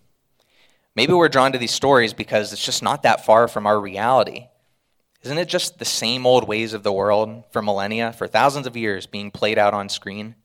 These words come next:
We humans have always desired power above all else. And therefore, our gods are mostly built the same way, especially for the Israelites. Every tribe, every culture at that time would have worshipped gods who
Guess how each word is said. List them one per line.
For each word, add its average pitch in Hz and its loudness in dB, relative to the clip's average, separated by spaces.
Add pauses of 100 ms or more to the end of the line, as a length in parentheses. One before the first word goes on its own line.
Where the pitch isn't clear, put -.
(1200)
We 135 -6
humans 151 -6
have 131 4
always 127 4
desired 101 -2
power 95 0
above 98 0
all 92 0
else. - -6 (1400)
And 98 -10
therefore, 117 2
our 104 2
gods 131 2
are 110 -4
mostly 113 -4
built 107 -2
the 104 -12
same 98 -10
way, 113 -4 (1080)
especially - -4
for - -4
the 123 -2
Israelites. 113 0
Every 147 0
tribe, 117 2
every 147 -2
culture 127 0
at 104 -4
that 101 0
time 101 -4
would 101 -2
have 101 -6
worshipped 107 -6
gods 101 0
who 98 -6